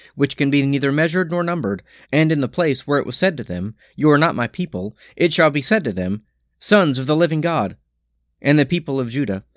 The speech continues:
and the people of Israel shall be gathered together, and they shall appoint for themselves one head, and they shall go up from the land, for great shall be the day of Jezreel.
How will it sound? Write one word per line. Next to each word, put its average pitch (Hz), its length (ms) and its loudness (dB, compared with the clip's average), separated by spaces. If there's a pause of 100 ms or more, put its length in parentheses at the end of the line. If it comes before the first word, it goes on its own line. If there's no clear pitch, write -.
and 156 220 4
the 151 60 0
people 170 320 -4
of 143 80 -6
Israel 117 320 -4
shall 143 180 -2
be 143 100 -2
gathered 180 300 0
together, 143 420 -4 (240)
and 170 160 6
they 202 120 8
shall 180 240 2
appoint 196 300 -2
for - 80 -10
themselves 123 500 -2
one 170 200 -2
head, 131 360 -6 (240)
and 160 120 2
they 180 80 6
shall 160 200 2
go 196 220 2
up 175 120 -2
from 160 140 -4
the 151 80 -2
land, 107 400 -2 (200)
for 156 160 0
great 175 280 0
shall 143 120 -4
be 135 140 -4
the 127 80 -4
day 120 400 -4 (300)
of 110 180 -6
Jezreel. 104 500 -6